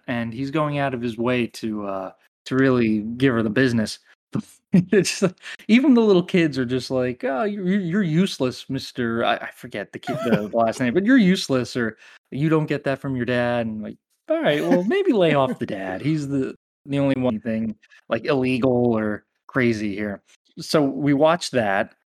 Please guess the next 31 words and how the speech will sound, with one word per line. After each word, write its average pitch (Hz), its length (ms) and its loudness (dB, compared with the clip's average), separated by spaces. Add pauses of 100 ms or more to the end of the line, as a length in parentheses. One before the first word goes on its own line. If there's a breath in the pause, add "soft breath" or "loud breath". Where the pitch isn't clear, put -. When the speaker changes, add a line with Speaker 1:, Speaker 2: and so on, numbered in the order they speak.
(100)
Speaker 1:
and 139 200 2
then 185 260 2
I 135 180 0
watched 160 800 -2 (260)
The 123 100 -2
Crow, 110 760 0 (100)
Brandon, 139 600 -2 (100)
Brandon 160 460 0
Lee's 139 320 -4
The - 120 -8
Crow, - 680 -4 (340)
Speaker 2:
Okay. 123 80 0
Speaker 1:
and 113 600 -2 (320)
I 127 440 -2 (140)
thought 254 360 2
it 233 80 0
was 170 120 0
gonna 151 200 0
be 135 160 2
m-, 131 260 0 (100)
like, - 200 -14
I 131 140 -6
was 127 180 -4
really 143 260 0
excited 117 520 -2
to 123 80 -6
watch 101 300 -2
it 147 160 -2
for 147 140 -6
some 151 240 -4
reason, 156 420 -2